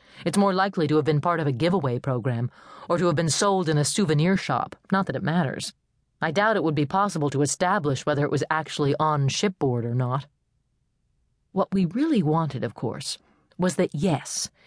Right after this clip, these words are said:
it had traveled with the searcher, and that preferably it had belonged to the captain. Ideally, we would also find out that the searcher was in the record somewhere, that it had accomplished something spectacular, or better yet, gotten wrecked, and to top everything,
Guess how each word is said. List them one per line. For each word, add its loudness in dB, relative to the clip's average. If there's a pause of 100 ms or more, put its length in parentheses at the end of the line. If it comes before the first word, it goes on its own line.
(120)
it -2
had 0
traveled 0
with 0
the 2
searcher, -2 (420)
and 0
that 0
preferably 0 (160)
it 2
had 2
belonged 2
to -4
the 0
captain. -8 (1000)
Ideally, 0 (200)
we 2
would 6
also 2
find 0
out -2
that -2
the 0
searcher 0
was 2
in 2
the 2
record -2
somewhere, -4 (540)
that 2
it 2
had 2
accomplished 0
something 0
spectacular, -6 (140)
or 2
better 0
yet, 2 (220)
gotten 2
wrecked, 0 (160)
and 2
to -2
top 0
everything, 0